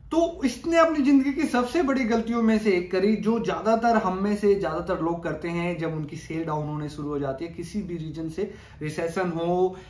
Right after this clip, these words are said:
या product shift हो या competition की वजह से। जो सबसे बड़ी गलती करते हैं हम, हम पैनिक हो जाते हैं,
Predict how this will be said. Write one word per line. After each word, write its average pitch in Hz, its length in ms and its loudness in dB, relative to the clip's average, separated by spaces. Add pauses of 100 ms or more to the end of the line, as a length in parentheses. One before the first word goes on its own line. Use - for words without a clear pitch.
(140)
या 151 80 0
product 175 360 -2
shift 185 320 -6
हो 170 260 0
या 165 80 0
competition 151 520 -6
की 156 200 -8
वजह 139 240 -4
से। 277 260 -8 (840)
जो 202 140 -12
सबसे 233 320 -4
बड़ी 240 200 2
गलती 226 280 2
करते 214 280 0
हैं 220 240 4
हम, 220 480 2
हम 175 100 -2
पैनिक 180 480 -2
हो 151 120 -4
जाते 139 260 -4
हैं, - 480 -2